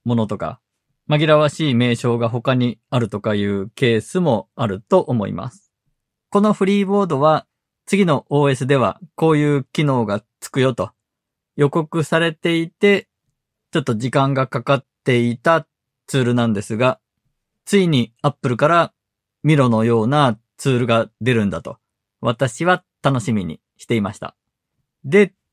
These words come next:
登場してみて分かったのは、ミロとはちょっと違うなと。ビジネスに使うには難しそうと感じました。ミロは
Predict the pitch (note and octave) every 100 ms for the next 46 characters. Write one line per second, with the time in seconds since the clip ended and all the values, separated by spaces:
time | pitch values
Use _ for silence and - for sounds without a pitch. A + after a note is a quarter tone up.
0 | - F#3+ F#3 G3 F#3 - F#3+ F#3 F3 B2+
1 | A2 _ - B2+ C#3+ - B2 A2 C3 C3+
2 | - _ _ _ _ _ D3 A3 G#3+ F#3
3 | C3+ G#2 _ _ _ G#3 - - A#2 A#2
4 | A#2 A#2 G#2 G#2+ _ _ _ _ _ _
5 | _ - F3 F3 E3+ D#3 - D#3+ D#3 -
6 | - D3+ C#3+ C#3 E3+ D#3+ G#2 - _ -
7 | B2 B2+ B2+ - - C3 G#2 E2+ _ _
8 | _ _ _ _ - B2 A2 G2+ G#2 E2
9 | - _ _ _ _ _ _ - A3+ G#3
10 | F#3+ G3